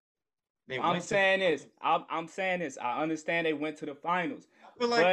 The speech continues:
Speaker 2: But
Speaker 1: I
Speaker 2: if we
Speaker 1: feel like
Speaker 2: take into account all that we gotta say, if, if, if we taking into account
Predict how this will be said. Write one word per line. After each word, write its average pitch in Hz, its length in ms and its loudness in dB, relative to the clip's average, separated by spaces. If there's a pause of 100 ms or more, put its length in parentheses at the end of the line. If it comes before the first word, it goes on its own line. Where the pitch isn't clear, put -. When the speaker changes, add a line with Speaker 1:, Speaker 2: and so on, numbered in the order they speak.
Speaker 2:
But 165 60 -2
Speaker 1:
I 175 60 4
Speaker 2:
if 139 80 -6
we 175 80 -4
Speaker 1:
feel 208 80 -2
like 220 100 -2 (140)
Speaker 2:
take 220 200 -4
into 226 380 0
account 196 460 -2 (280)
all 196 280 6
that 202 120 0
we 196 120 -8
gotta 185 260 0
say, 156 440 -6 (640)
if, 151 200 -2
if, 160 240 0
if 170 140 -6
we 196 80 -8
taking 208 320 0
into 202 300 -6
account 151 400 -6